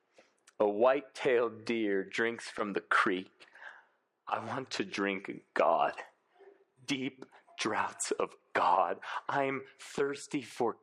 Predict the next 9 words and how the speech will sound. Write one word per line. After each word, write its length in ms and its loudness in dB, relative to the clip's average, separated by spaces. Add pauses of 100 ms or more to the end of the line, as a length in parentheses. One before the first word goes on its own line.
(100)
God 500 2 (300)
alive." 840 -2 (1700)
Is 140 -2
anyone 420 -2
thirsty 840 -2 (540)
for 220 -6
God 520 0 (280)
this 220 -4
morning? 380 -4